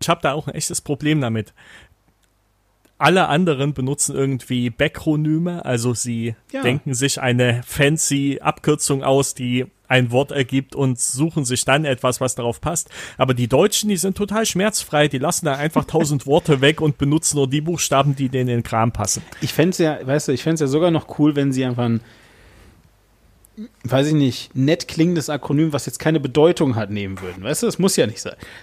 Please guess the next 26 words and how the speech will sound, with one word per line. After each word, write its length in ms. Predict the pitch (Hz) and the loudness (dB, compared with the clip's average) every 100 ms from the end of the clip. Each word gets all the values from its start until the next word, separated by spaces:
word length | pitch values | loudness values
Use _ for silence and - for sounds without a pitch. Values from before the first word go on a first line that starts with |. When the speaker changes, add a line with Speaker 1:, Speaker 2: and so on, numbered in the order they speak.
| _ _ _ _ _ _ _ - | _ _ _ _ _ _ _ -4
Speaker 2:
Also 160 | 143 147 | 0 2
wir 100 | 143 | 2
brauchen 240 | 139 175 | 2 4
ja 120 | 185 | 4
keinen 340 | 143 143 139 - | 2 0 0 -2
Patriot 600 | - 151 - 123 107 - | -2 -2 -2 -4 -4 -6
Act, 440 | 98 - - - - 120 | -10 -8 -10 -12 -12 -14
okay? 400 | - 156 214 285 | 0 0 2 -2
Ja, 240 | 113 151 160 | -4 -2 0
also 320 | 131 131 117 | -2 -2 -2
wo 40 | |
dann 160 | 127 135 | -4 -4
irgendwie 380 | 139 151 131 113 | -6 -6 -4 -4
Speaker 1:
Steht 360 | - - 147 - | -2 2 2 4
Patriot 520 | - 160 165 139 127 | 4 4 4 4 2
für 160 | - 127 | 0 -2
etwas? 460 | 120 - 139 - - - | -2 -6 -6 -6 -12 -4
Speaker 2:
Ja, 160 | 135 131 | -2 0
klar, 160 | 151 | 0
Speaker 1:
Sag 80 | 120 | 0
mir 80 | 120 | 0
nicht, 100 | 120 | 0
Speaker 2:
Patriot 180 | 175 143 | 0 2
Act. 160 | 127 123 | 2 2
Speaker 1:
Patriot 200 | 113 - | -2 -4
steht. 200 | 120 | -8